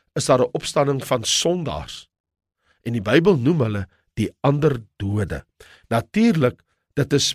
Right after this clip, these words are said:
baie duidelik ook in Openbaring hoofstuk twintig, vers elf,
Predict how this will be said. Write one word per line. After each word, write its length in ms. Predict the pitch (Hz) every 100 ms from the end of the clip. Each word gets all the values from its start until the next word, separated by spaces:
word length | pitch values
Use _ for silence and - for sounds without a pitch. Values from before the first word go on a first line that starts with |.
| -
baie 280 | 113 165 147
duidelik 360 | 123 131 143
ook 140 | 135 143
in 80 |
Openbaring 640 | 117 113 104 85 110 147 123
hoofstuk 340 | 107 - 101 _
twintig, 460 | 185 196 - 101 - _ _ _ _ _ _
vers 320 | 113 95 -
elf, 360 | 165 123 -